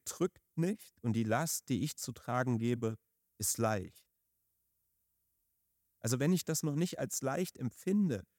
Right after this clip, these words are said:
dann hab ich eben wahrscheinlich diese frohe Botschaft da drin noch gar nicht in der Tiefe verinnerlicht. Dass es eigentlich so ist, dass ich mit Jesus gemeinsam in diesem Joch unterwegs sein darf und dass er die Hauptlast zieht und ich eigentlich nur mit dabei sein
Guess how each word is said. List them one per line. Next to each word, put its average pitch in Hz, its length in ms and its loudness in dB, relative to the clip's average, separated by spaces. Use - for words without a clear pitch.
dann 131 200 -2
hab 160 160 -2
ich - 240 -4
eben 160 360 0
wahrscheinlich 143 580 0
diese 131 300 -2
frohe 185 440 0
Botschaft 160 600 -4
da 117 80 2
drin 139 320 0
noch 131 220 -2
gar 131 200 -2
nicht 160 200 -2
in 139 100 2
der 123 220 -2
Tiefe 175 400 -2
verinnerlicht. 104 760 -2
Dass 123 140 -4
es 127 120 -2
eigentlich 139 580 -2
so 139 180 -4
ist, - 220 -2
dass 135 120 -4
ich 135 140 -6
mit 147 280 0
Jesus 147 400 -2
gemeinsam 156 580 2
in 143 100 0
diesem 131 240 0
Joch 143 240 0
unterwegs 143 560 -2
sein 170 260 0
darf 156 320 -4
und 127 100 -6
dass 123 140 0
er 151 220 0
die 139 180 0
Hauptlast 135 800 -8
zieht 90 420 -4
und 101 220 -2
ich - 260 -4
eigentlich 131 500 0
nur 131 160 2
mit 131 220 0
dabei 117 400 0
sein 92 460 -2